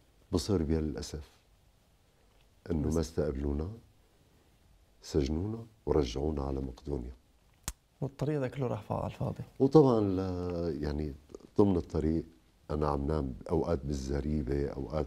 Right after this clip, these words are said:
Speaker 1: ب-، بمكان خراب، أوقات ب-، يعني أنا واللي معي طبعًا يعني.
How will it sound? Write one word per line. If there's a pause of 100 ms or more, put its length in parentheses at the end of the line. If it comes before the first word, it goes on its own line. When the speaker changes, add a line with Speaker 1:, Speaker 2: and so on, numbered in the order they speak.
(120)
Speaker 1:
ب-،
بمكان
خراب،
أوقات
ب-، (540)
يعني
أنا
واللي
معي
طبعًا
يعني.